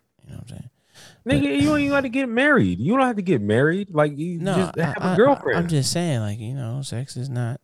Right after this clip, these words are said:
Speaker 1: you know, like that. But, yeah,
Speaker 2: It'd be like
Speaker 1: man,
Speaker 2: that,
Speaker 1: I,
Speaker 2: it'd be
Speaker 1: listen.
Speaker 2: like that in relationship, too. You know this.
Speaker 1: Yeah, yeah, yeah. But, see, that's when you had side chicks.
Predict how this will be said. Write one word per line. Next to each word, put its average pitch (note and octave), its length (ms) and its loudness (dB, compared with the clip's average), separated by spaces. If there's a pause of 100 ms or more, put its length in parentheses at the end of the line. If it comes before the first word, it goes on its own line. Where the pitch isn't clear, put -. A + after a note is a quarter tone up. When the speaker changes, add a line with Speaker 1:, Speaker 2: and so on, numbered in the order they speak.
Speaker 1:
you B2+ 100 -2
know, B2+ 260 -4 (180)
like A#2+ 240 -2
that. G3 280 0
But, C3+ 320 4 (160)
yeah, A3 100 4
Speaker 2:
It'd A3 80 2
be B3 100 4
like A#3 200 4
Speaker 1:
man, F#3+ 60 -4
Speaker 2:
that, A#3 100 4
Speaker 1:
I, A3+ 40 4
Speaker 2:
it'd - 60 -2
be E3+ 80 4
Speaker 1:
listen. G#3 160 2
Speaker 2:
like G3+ 160 4
that G3 120 4
in G3 100 0
relationship, G3+ 600 0
too. G#3 200 2
You C#3 160 2
know G3+ 180 4
this. F2+ 380 -2
Speaker 1:
Yeah, G3 200 -4
yeah, F3 260 -6
yeah. F3+ 180 -6 (100)
But, A2+ 220 -10 (120)
see, C#3 140 -10
that's D3 220 -8
when D3 100 -4
you D3 60 -2
had C#3 80 -2
side F3+ 200 -6
chicks. - 320 -16